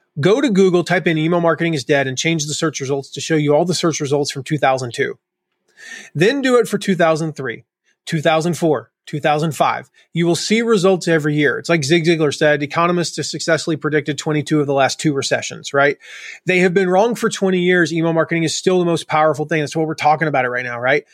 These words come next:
Same thing with virtual summits. We started talking, "Oh, there are, virtual summits are everywhere." Here's the thing. Do the Target test. I recommend this for anything. Go to Target. Don't go to Walmart. It's just weird. Go to Target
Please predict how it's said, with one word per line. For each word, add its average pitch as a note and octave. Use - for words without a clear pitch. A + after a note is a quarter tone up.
Same G#3
thing A3
with E3+
virtual D#3
summits. E3
We D#3+
started F#3
talking, E3
"Oh, G3
there F#3+
are, G#3
virtual A#3+
summits A3
are G#3
everywhere." F3+
Here's G#3+
the G3+
thing. C#3
Do E3+
the A3+
Target E3+
test. -
I D#3
recommend F#3
this F3
for -
anything. B2
Go F3+
to G#3
Target. D3
Don't G3+
go G#3+
to F#3+
Walmart. D3+
It's C3
just -
weird. C3
Go G3
to C#4
Target E3+